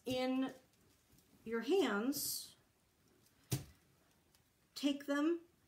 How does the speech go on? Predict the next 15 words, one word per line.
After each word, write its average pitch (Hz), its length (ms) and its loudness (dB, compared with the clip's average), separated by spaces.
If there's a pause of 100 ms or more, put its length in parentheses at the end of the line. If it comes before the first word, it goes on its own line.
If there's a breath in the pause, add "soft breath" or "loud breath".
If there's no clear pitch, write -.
(1300)
and 247 220 -6
glue 269 240 6
them 247 200 2
like 220 200 0
that. 190 240 -4 (140)
Put - 160 -4
some 240 240 0
glue 262 260 4
here 285 480 6 (920 soft breath)
and 220 200 0
just 208 260 -2
glue 202 240 2
it - 120 -6
like 185 240 -2
that. - 340 -8